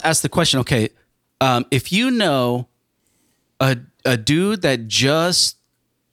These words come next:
let's say, let's say it's Thursday, I don't know, let's just say hypothetically, it's Thursday, Sunday's coming. Thursday, you know a dude, he's married,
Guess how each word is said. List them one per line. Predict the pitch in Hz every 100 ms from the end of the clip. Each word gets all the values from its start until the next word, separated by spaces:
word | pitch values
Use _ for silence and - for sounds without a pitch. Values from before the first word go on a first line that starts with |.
| _ _ _ _ -
let's | 147
say, | - 139
let's | 143 143
say | 151
it's | 127 -
Thursday, | - 143 135 127 - 104 92 -
I | 113 107
don't | 90
know, | 90
let's | 104 107
just | 113 -
say | 107
hypothetically, | 87 110 107 104 120 104 110
it's | 107 -
Thursday, | - 226 220 196 - 92 78 - - -
Sunday's | - 175 180 180 147 -
coming. | 139 104 80 - _ _ _ _ _ _ _
Thursday, | 202 220 151 135
you | 151 202
know | 240 220
a | 170
dude, | 123 165 180 180 190 - _ _ _ _ -
he's | 143 135
married, | 165 175 170 170